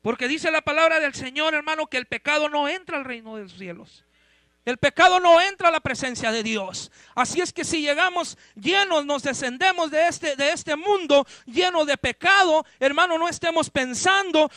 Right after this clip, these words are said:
que vamos a ir a tocarle la puerta al Señor. "Señor, ya llegué, ya estoy aquí." Como vienes, venimos cargados de pecados.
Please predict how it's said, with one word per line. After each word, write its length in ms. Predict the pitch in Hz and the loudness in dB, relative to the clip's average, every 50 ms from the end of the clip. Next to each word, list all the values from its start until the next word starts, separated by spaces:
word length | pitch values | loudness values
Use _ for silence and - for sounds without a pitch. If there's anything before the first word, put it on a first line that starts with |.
| - - | -10 -2
que 100 | - 294 | 0 2
vamos 340 | 285 302 320 330 320 302 - | 4 4 4 2 2 0 0
a 60 | 330 | 0
ir 60 | 339 | 0
a 80 | 320 311 | 0 0
tocarle 460 | - 294 269 - 302 311 311 311 294 | 0 -2 0 2 0 0 0 0 0
la 140 | 294 285 269 | 0 0 0
puerta 360 | - 262 302 294 285 - - | 2 2 2 2 2 0 -4
al 80 | 262 240 | -6 -6
Señor. 560 | - 262 247 247 277 262 226 175 160 156 - _ _ _ _ _ _ _ _ _ _ _ _ | -6 -8 -6 -4 -4 -4 -4 -6 -10 -16 -20 _ _ _ _ _ _ _ _ _ _ _ _
"Señor, 380 | - - 269 262 294 302 311 | -4 -4 -2 0 2 2 2
ya 220 | 311 311 320 320 311 | 4 4 4 4 4
llegué, 500 | 294 277 269 277 269 311 370 370 381 339 | 2 2 0 0 0 0 -2 0 0 0
ya 140 | 320 320 | 0 -2
estoy 340 | 302 - - - 277 277 262 | -2 -2 -2 -2 0 0 0
aquí." 400 | 226 220 - - 208 220 208 - - _ _ _ _ _ _ _ _ _ _ _ _ _ _ _ _ _ _ _ _ _ | -2 -6 -8 -10 -10 -10 -10 -12 -16 _ _ _ _ _ _ _ _ _ _ _ _ _ _ _ _ _ _ _ _ _
Como 260 | - - 220 240 254 | -10 -6 -4 -4 -4
vienes, 500 | 269 269 339 403 415 415 403 381 320 240 | -2 -2 -2 -2 -2 -2 -2 -4 -6 -6
venimos 400 | 208 247 240 262 311 330 330 294 | -6 -6 -4 -2 -2 -2 -2 -4
cargados 640 | - - 294 269 269 302 381 415 403 381 330 311 277 | -4 -4 -4 -2 -2 -2 -2 -2 -2 -4 -6 -8 -8
de 100 | 277 254 | -10 -10
pecados. 760 | - 247 220 - 233 233 233 214 208 214 - - - - _ | -10 -10 -8 -6 -6 -6 -6 -6 -10 -14 -18 -18 -20 -20 _